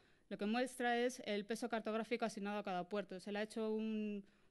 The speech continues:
un trabajo bastante detallado del número de veces que aparecía explícitamente en la cartografía de la época un determinado puerto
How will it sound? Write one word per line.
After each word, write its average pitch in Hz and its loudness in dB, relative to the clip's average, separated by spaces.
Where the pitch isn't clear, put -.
un 220 -2
trabajo 233 2
bastante 214 0
detallado 220 0
del 208 2
número 247 4
de 240 4
veces 240 0
que 220 -2
aparecía 202 -2
explícitamente 220 0
en 202 2
la 190 0
cartografía 185 -2
de 220 4
la 214 2
época 214 -2
un 196 0
determinado 202 -2
puerto 226 -2